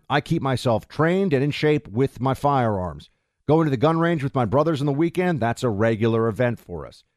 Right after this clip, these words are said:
It's a great time to come together, and it helps keep our skills sharp. So if you're a firearms enthusiast like me,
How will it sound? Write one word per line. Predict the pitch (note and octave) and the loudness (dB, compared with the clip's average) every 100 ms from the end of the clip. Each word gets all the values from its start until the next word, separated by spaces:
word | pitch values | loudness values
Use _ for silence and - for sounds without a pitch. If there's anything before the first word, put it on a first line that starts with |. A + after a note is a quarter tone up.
| _ | _
It's | - | -10
a | F2+ | -6
great | G#2+ C#3+ - | 0 0 2
time | C3 B2 | 0 0
to | |
come | G#2 B2+ B2+ | -2 -2 -2
together, | G2+ B2+ E3+ G3 - | 0 0 0 -4 -6
and | |
it | D#3 | -2
helps | D3+ D#3 | 0 0
keep | - D#3+ | -2 -2
our | D3+ | -2
skills | D#3 - F#3 F3 | -4 -2 -2 -2
sharp. | - F#2 - _ _ _ _ | -4 -6 -6 _ _ _ _
So | A#2+ | 0
if | G#2+ | 2
you're | E3+ A3 | 4 4
a | |
firearms | F3+ - C#3 D#3 F3 F3 D#3+ | 2 2 2 2 2 0 -2
enthusiast | E3 C#3 C#3 B2+ - | -2 0 0 0 0
like | B2 A2 | -2 0
me, | C3 B2+ G#2 | 2 2 0